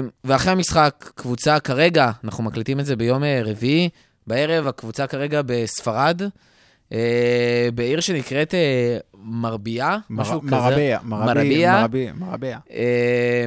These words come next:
Speaker 1: זה נשמע יותר ספר-, אה,
Speaker 2: מרביה.
Speaker 1: ערבי מאשר ספרדי.
Speaker 2: כי זה קרוב לגבול עם מרוקו.
Speaker 1: אה, הבנתי.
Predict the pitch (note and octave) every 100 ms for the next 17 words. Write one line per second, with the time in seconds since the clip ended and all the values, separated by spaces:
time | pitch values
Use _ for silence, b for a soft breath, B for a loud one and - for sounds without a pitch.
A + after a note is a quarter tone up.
0 | A#2 A2+ G#2+ C3+ D#3 - C3 A#2 A#2 A#2
1 | A2+ A2 A#2+ A#2 A#2 F3+ D3+ B2+ B2+ -
2 | B2+ A2+ A#2 D3+ C3 A#2+ C3 B2 C3+ C3+
3 | B2+ C#3+ C3+ B2+ C#3+ - G#2 G#2+ A2+ A#2
4 | A#2 A2 G2+ G#2 A2 A2 A2